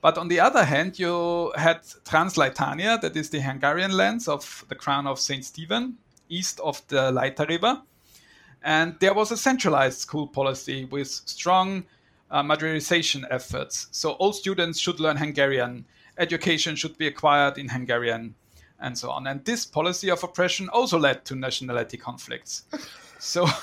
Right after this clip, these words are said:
Speaker 1: no matter
Speaker 2: Either
Speaker 1: how
Speaker 2: way.
Speaker 1: it was done, yeah, either way, it always ended badly. And probably a middle course with a balance between coercion and, and tolerance would have been more effective, but,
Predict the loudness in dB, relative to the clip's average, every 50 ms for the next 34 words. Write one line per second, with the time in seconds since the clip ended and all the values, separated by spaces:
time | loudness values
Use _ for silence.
0 | -10 -16 -18 -20 -12 -2 0 2 4 6 6 6 8 8 8 10 10 12 12 12
1 | 12 12 12 12 12 10 8 6 6 6 6 8 6 2 0 -2 -4 -4 4 6
2 | 8 8 8 8 4 2 -2 -6 -6 -4 -2 4 6 8 8 10 8 8 8 8
3 | 8 6 4 4 4 4 2 2 0 0 0 0 0 0 2 2 2 2 2 0
4 | -2 -4 -8 _ _ _ _ _ _ _ _ _ _ _ 2 2 2 2 0 -4
5 | -10 -4 0 2 2 2 4 6 6 6 6 6 4 2 2 6 8 8 8 8
6 | 6 4 4 4 4 2 -2 -2 0 0 0 2 6 6 8 8 8 6 4 0
7 | -8 -10 -8 -6 -4 -4 -4 -4 -4 -6 -6 -8 -8 -10 -2 0 2 4 4 4
8 | 4 2 0 -2 -2 -2 -2 -2 -2 -4 -8 -8 -8 -8 -4 0 2 2 4 4
9 | 2 0 0 -2 -6 -8 -8 -6 -2 -2 -2 -2 -2 -4 -6 -4 -4 -2 -2 0
10 | 0 0 0 2 2 2 2 2 -2 -6 -8 -8 -10 -14 -8 _ -2 -2 -2 -4
11 | -8